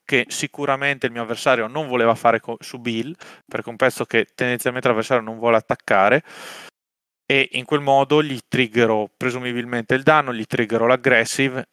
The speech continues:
e do sicuramente molto fastidio al mio avversario.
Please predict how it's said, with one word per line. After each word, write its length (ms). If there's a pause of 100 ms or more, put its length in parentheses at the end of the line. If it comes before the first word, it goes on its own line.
(120)
e 260 (180)
do 200
sicuramente 600
molto 260
fastidio 380
al 60
mio 100
avversario. 680